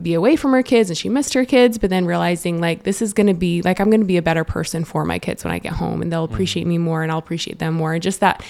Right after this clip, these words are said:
Speaker 1: the beauty of that and the wisdom of that, I was like, "Who are these people? I want to get to know them."
Speaker 2: Yeah.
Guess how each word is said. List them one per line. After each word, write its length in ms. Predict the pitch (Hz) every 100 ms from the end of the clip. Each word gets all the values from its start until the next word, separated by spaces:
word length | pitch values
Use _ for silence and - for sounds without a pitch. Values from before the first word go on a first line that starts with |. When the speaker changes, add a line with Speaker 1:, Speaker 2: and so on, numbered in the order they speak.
| - -
Speaker 1:
the 100 | 208
beauty 320 | 165 180 214 170
of 100 | 170
that 260 | 170 175
and 120 | 170
the 80 | 180
wisdom 580 | 170 185 190 160 165 165 - - - -
of 240 | 165 151
that, 200 | 165 -
I 100 | 165 170
was 140 | -
like, 160 | - - - -
"Who 180 | - 403
are 180 | 226 208
these 320 | 202 196 -
people? 460 | - 269 330 415 311
I 220 | - 233
want 380 | 240 262 294 -
to 120 | 330
get 220 | 269 240
to 120 | 269
know 360 | 233 233 269 381
them." 460 | 247 202 185 185 208
Speaker 2:
Yeah. 240 | 202 95